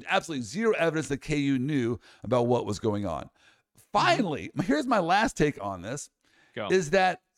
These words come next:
Speaker 1: K U lost out on several of these recruits. One of them was Zion Williamson. Zion Williamson went to Duke.
Speaker 2: Yeah.
Speaker 1: So, are you telling me that Zion Williamson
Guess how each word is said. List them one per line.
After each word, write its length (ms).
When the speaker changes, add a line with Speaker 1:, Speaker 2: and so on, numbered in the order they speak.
Speaker 1:
K 240
U 240
lost 480
out 380
on 120
several 380
of 100
these 240
recruits. 440
One 220
of 160
them 160
was 180
Zion 580
Williamson. 600
Zion 400
Williamson 540
went 360
to 220
Duke. 480
Speaker 2:
Yeah. 160
Speaker 1:
So, 540
are 120
you 200
telling 380
me 220
that 140
Zion 680
Williamson 760